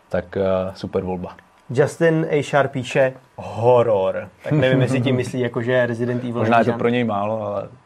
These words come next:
Speaker 1: si myslím, že je to fajn.
Speaker 2: Já si pamatuju, že jsem kdysi hrál, tyjo, Amnesia.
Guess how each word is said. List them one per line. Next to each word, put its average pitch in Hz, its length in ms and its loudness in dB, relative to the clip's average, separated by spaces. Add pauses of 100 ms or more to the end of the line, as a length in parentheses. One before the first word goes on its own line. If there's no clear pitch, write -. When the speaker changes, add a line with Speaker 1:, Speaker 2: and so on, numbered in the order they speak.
(140)
Speaker 1:
si 98 120 -14
myslím, 95 260 -10
že 95 60 -6
je 95 60 -4
to 107 120 -14
fajn. 92 260 -10 (640)
Speaker 2:
Já 120 120 2
si 139 140 2
pamatuju, 131 320 2
že 131 120 2
jsem 139 240 -2
kdysi 127 420 0
hrál, 120 680 4 (1040)
tyjo, 120 580 6 (560)
Amnesia. 135 760 0